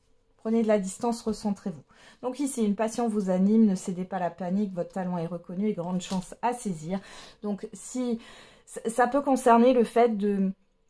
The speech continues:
euh, de faire un métier passion, hein. Et là, euh, il y a une évolution franche, hein, et positive. Ouais, vous allez être pas mal sollicité par rapport à ça. Pour d'autres ici, il y a une reconnaissance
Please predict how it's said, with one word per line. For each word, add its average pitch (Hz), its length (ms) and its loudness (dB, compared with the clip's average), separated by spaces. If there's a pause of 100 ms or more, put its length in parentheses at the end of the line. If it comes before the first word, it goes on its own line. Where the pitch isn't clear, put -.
(140)
euh, 185 580 -8
de 180 140 -8
faire 226 360 2
un 190 180 2
métier 208 400 2
passion, 240 540 -2 (200)
hein. 190 220 -8 (320)
Et 196 160 -4
là, 233 380 8
euh, 196 60 2
il 202 60 -2
y 214 60 6
a 214 40 8
une 202 160 6
évolution 226 520 2
franche, 247 420 -4
hein, 165 240 -4
et 208 140 -6
positive. 208 760 -2 (1700)
Ouais, 185 180 -10 (260)
vous 185 140 -10
allez 185 100 -6
être 185 120 -12
pas 202 100 -4
mal 214 160 -2
sollicité 202 600 -6
par 208 140 -6
rapport 180 300 -4
à 170 60 -2
ça. 233 260 2
Pour 226 240 -4
d'autres 233 280 0
ici, 233 440 -6 (420)
il 214 60 -4
y - 20 2
a 220 60 4
une 233 100 4
reconnaissance 226 880 2